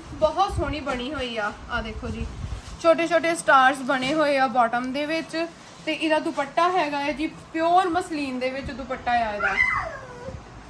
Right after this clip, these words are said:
ਜਿੱਦਾਂ ਦਾ ਹੁਣ ਤੁਸੀਂ ਸਾਰੇ ਲਾਈਕ ਕਰਦੇ ਆ ਕਿ ਸਾਨੂੰ ਕੂਲੇ ਕੂਲੇ ਜਿਹੇ ਦੁਪੱਟੇ ਚਾਹੀਦੇ ਆ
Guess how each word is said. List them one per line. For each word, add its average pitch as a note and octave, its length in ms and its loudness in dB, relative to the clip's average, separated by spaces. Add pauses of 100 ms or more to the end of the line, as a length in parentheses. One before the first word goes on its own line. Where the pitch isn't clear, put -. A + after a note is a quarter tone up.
(460)
ਜਿੱਦਾਂ D#4 320 0
ਦਾ D#4 80 0
ਹੁਣ F4 220 -4
ਤੁਸੀਂ E4 220 -8
ਸਾਰੇ D#4+ 320 -2
ਲਾਈਕ C#4 400 -2
ਕਰਦੇ C4 340 -6
ਆ D#4 100 -4 (400)
ਕਿ D#4+ 100 -8
ਸਾਨੂੰ D#4+ 340 -4
ਕੂਲੇ D4+ 340 -6
ਕੂਲੇ C#4+ 240 -6
ਜਿਹੇ C#4+ 160 -8
ਦੁਪੱਟੇ C4+ 400 -8
ਚਾਹੀਦੇ A3+ 460 -6
ਆ G#3 100 -4